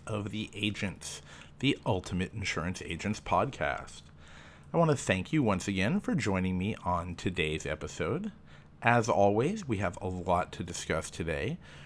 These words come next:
so I really like to jump right into it. Now, don't forget, you can always send me your ideas, your comments, and suggestions directly to me at dave at planet of the agents dot com.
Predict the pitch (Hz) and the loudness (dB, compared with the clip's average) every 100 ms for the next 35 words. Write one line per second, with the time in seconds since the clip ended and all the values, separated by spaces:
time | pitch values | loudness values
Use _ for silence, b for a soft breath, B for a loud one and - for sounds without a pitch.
0 | B - 98 95 104 107 90 92 - 85 | B -2 0 4 4 6 4 2 -2 0
1 | - 92 92 90 87 85 104 131 190 - | 2 2 4 2 2 -2 -2 -4 -4 -14
2 | - - B B B B - 123 120 120 | -18 -20 B B B B 2 4 6 4
3 | 117 104 107 208 - 120 123 123 110 107 | 2 4 4 2 -2 0 2 4 6 6
4 | 120 - 107 104 120 156 180 - 104 95 | 4 2 0 0 0 -2 -2 -4 0 2
5 | 78 90 92 104 110 120 120 92 76 - | 2 0 2 4 6 4 0 -4 -4 0
6 | 101 110 113 95 - 90 92 92 - 170 | 2 2 -2 -4 -4 -2 -2 -2 -2 -4
7 | 214 - - 95 90 104 - - 110 - | -4 -8 -6 -2 2 2 0 -2 -2 0
8 | 104 123 214 - - 92 82 - - 101 | 0 0 -4 -6 -2 -2 -2 -8 -8 -8
9 | 90 95 95 107 151 - - 110 101 120 | -2 0 2 2 0 -6 0 4 4 2
10 | - - - 104 104 - 90 92 - 90 | -6 -10 0 0 0 -2 -2 -2 -2 -2
11 | 95 95 - 107 90 80 - 82 78 | -2 -6 -8 -2 0 0 -2 -2 -2